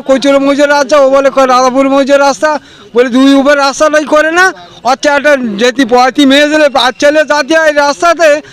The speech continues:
সেটা পয়তি এই রাস্তা রি-, রিক্সার উপরে খালা-, খালাস হয়ে যাচ্ছে। তা লোক এতে রাস্তাঘাট করবে না কী করে? আর রাস্তাঘাট হবে কি? এত দুর্নীতির যে অভিযোগ করলি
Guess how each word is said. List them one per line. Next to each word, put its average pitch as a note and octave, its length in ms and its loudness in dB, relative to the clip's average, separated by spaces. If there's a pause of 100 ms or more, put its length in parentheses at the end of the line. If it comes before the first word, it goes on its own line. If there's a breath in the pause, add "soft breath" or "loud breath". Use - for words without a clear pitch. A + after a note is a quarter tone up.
(220 loud breath)
সেটা C4 280 0
পয়তি C#4 440 2
এই C#4+ 100 2
রাস্তা C#4 540 0
রি-, B3+ 320 0
রিক্সার C#4 360 0
উপরে C#4+ 400 0
খালা-, A#3+ 300 0
খালাস A3+ 360 -2
হয়ে F#3+ 100 0
যাচ্ছে। D#3 360 -4 (360 loud breath)
তা G#3+ 80 -2
লোক B3 220 2
এতে C#4 240 0
রাস্তাঘাট C4+ 500 -2
করবে C4 360 0
না B3+ 80 -4
কী A3 140 -6
করে? F#3+ 200 0
আর G#3 80 0
রাস্তাঘাট A#3 360 0
হবে A#3 240 -2
কি? F#3 80 -2 (280 loud breath)
এত A3+ 260 -2
দুর্নীতির C4 680 0
যে B3+ 100 -4
অভিযোগ B3+ 380 0
করলি C4+ 440 0